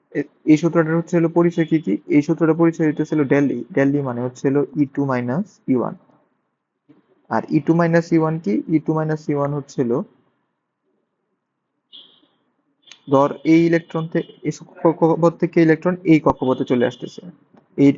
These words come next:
এটা হবে হচ্ছে হলো ই টু, এটা হবে হচ্ছে হলো ই ওয়ান। সবসময় মাথায় রাখবে, del E হচ্ছে হলো তুই সবসময় পজিটিভ ধরবে। পজিটিভ ধরলে, মানে পজিটিভ মানে কি? পজিটিভ মানে হচ্ছে হলো, আহ,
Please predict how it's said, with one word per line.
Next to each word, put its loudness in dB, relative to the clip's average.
এটা 4
হবে 0
হচ্ছে -6
হলো 0
ই -2
টু, 0
এটা 2
হবে 2
হচ্ছে -6
হলো 0
ই -
ওয়ান। -2
সবসময় 0
মাথায় 2
রাখবে, -2
del 4
E 2
হচ্ছে -6
হলো 2
তুই -8
সবসময় -6
পজিটিভ 0
ধরবে। -8
পজিটিভ -2
ধরলে, 2
মানে -2
পজিটিভ 0
মানে -4
কি? -6
পজিটিভ 0
মানে -4
হচ্ছে -14
হলো, -2
আহ, -2